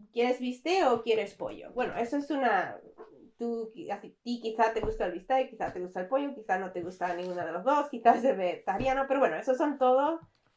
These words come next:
em, opciones. Pero si yo te sirvo un bistec y te digo, "¿Quieres el bistec o quieres el, un cuchillo y un tenedor?". Eso no es una...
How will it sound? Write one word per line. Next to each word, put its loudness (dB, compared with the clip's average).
em, 0
opciones. -8
Pero 2
si -2
yo 6
te 0
sirvo 0
un 0
bistec 0
y -6
te -6
digo, -2
"¿Quieres 4
el 0
bistec 0
o -2
quieres 4
el, -2
un 0
cuchillo -2
y -2
un -4
tenedor?". -4
Eso 0
no 4
es 2
una... 0